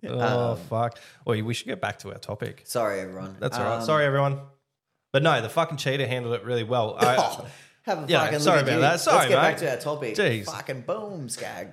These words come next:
Speaker 1: Yeah, fucking Skag, Skag, Skag. Oi, they're our major sponsor. Oi, cheers, Skag. Oi, look behind us.
Speaker 2: Cheers,
Speaker 1: Smile
Speaker 2: Skag.
Speaker 1: merch.
Speaker 2: Get me a Jackal, eh?
Speaker 1: Yeah, yeah, let's have three.
Speaker 2: Um,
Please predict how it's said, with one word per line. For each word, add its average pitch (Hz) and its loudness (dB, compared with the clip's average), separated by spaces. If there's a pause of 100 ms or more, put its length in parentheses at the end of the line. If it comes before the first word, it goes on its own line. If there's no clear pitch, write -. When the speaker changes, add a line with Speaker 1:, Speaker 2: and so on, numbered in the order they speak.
Speaker 1:
Yeah, - -4
fucking - -10
Skag, - -8
Skag, 69 -12
Skag. 65 -10 (560)
Oi, 127 4
they're 117 2
our 104 0
major 101 -6
sponsor. - -8 (340)
Oi, 110 -10
cheers, - -8
Skag. 69 -8 (960)
Oi, 90 -12
look 104 -12
behind 104 -8
us. 117 -12
Speaker 2:
Cheers, 113 -2
Speaker 1:
Smile 101 -4
Speaker 2:
Skag. 98 -4
Speaker 1:
merch. 101 -12
Speaker 2:
Get 107 -6
me 82 -12
a 73 -14
Jackal, 80 -12
eh? 87 -12 (100)
Speaker 1:
Yeah, 120 -4
yeah, 120 -4
let's - -10
have - -10 (100)
three. - -10 (1500)
Speaker 2:
Um, 123 0